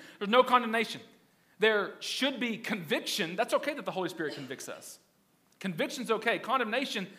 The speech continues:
uh, co-, conviction is when the Holy Spirit says, "You shouldn't have done that. You're hurting your relationship with God."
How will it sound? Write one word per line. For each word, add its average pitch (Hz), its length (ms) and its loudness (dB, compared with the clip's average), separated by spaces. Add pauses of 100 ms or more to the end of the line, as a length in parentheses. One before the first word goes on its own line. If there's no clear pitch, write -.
(280)
uh, - 160 -18
co-, - 140 -8 (760)
conviction 269 420 0
is 214 40 -4
when 220 80 -2
the 190 80 2
Holy 247 240 2
Spirit 226 240 -4
says, 202 260 0 (460)
"You 160 60 -14
shouldn't 190 260 -4
have 196 80 4
done 180 60 -2
that. 135 200 -2
You're 143 120 -8
hurting 190 160 -2
your 175 80 -6
relationship 170 360 -2
with 139 120 -12
God." 123 240 0